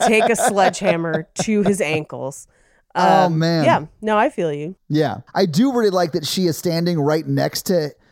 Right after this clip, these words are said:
Speaker 2: like, Ian and Ian's friend and, like, just staring Ian down, like,
Speaker 1: Oh,
Speaker 2: and is,
Speaker 1: yeah.
Speaker 2: like, super into it. And they notice her and she doesn't even stop at that point. Like, it's very funny to me.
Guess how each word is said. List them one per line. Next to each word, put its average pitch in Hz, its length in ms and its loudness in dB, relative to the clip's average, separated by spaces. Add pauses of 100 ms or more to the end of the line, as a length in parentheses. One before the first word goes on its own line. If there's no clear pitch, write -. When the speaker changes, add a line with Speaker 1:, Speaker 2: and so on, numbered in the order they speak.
(140)
Speaker 2:
like, 143 340 -2
Ian 180 440 0
and 160 340 0
Ian's 170 380 0
friend 170 500 -2 (320)
and, 170 160 0
like, 160 220 -2
just - 360 0 (460)
staring 156 760 0
Ian 139 360 0
down, 123 400 0
like, 139 240 0 (220)
Speaker 1:
Oh, 226 220 4
Speaker 2:
and 170 100 2
is, 170 80 2
Speaker 1:
yeah. 175 120 0
Speaker 2:
like, 143 160 0 (240)
super 175 760 0
into 175 320 2
it. 190 180 0 (220)
And 160 200 -4
they 180 280 0
notice 185 400 2
her 202 360 2
and 160 160 -2
she 196 160 -2
doesn't 180 220 0
even 165 160 0
stop 151 380 -4
at 131 160 -6
that 135 240 -4
point. 202 380 -2
Like, 151 260 0
it's 160 180 -4
very 147 420 0
funny 120 320 -2
to 123 140 -4
me. 110 220 -4